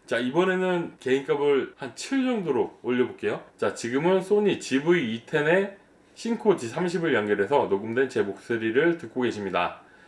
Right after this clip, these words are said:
지금 개인값은, 어, 칠 정도 되고요. 이번에는 최대로, 최대 십오로 맞춰서 한번, 어, 들려드리겠습니다.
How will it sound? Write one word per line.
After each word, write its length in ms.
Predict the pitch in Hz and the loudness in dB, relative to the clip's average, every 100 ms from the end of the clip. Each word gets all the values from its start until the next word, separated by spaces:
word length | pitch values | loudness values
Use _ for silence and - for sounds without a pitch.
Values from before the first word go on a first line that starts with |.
| _ | _
지금 300 | - 131 156 | -6 -4 -2
개인값은, 800 | - 123 139 143 135 185 190 190 - | 0 0 2 2 4 2 0 -6 -8
어, 320 | 196 - 196 | -4 -2 -4
칠 360 | - 240 233 202 | -4 -2 -2 2
정도 280 | 214 208 180 | 4 4 2
되고요. 440 | 113 107 147 - - _ - | 0 2 2 0 -6 _ -6
이번에는 640 | 117 123 117 135 185 170 | 2 4 4 2 0 -2
최대로, 560 | - 240 233 131 - - _ - | -2 4 6 4 2 -8 _ -2
최대 280 | 196 185 | 2 2
십오로 760 | 175 - 233 175 - 131 175 170 | 2 -2 -4 -4 -2 2 4 4
맞춰서 380 | 107 - 117 123 | 0 -2 -2 0
한번, 260 | 107 92 - - | 2 2 0 -12
어, 240 | - 90 - | -6 -6 0
들려드리겠습니다. 920 | 127 135 123 107 87 92 90 113 - | 4 4 4 -2 -4 -6 -4 -4 -4